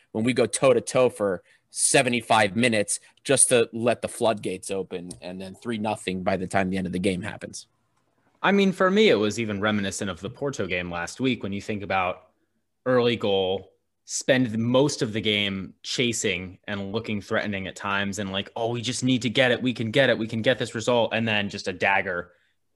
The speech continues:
Speaker 2: in the eightieth-ish minute. And it was the same exact thing today. Obviously, the expectations were different.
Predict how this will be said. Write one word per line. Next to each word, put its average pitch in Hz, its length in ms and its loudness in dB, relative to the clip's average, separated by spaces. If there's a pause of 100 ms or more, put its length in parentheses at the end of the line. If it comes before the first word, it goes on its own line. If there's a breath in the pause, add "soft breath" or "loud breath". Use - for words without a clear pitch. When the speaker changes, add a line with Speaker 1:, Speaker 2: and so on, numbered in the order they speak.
Speaker 2:
in 113 180 0
the 101 160 0
eightieth-ish 98 600 -2
minute. 101 340 -2 (580)
And 123 120 4
it 127 80 -2
was 120 160 -2
the 113 60 -6
same 147 340 2
exact 113 360 0
thing 113 140 -2
today. 110 240 0
Obviously, 110 420 0
the 104 100 0
expectations 107 680 -6
were 90 100 -10
different. 85 320 -8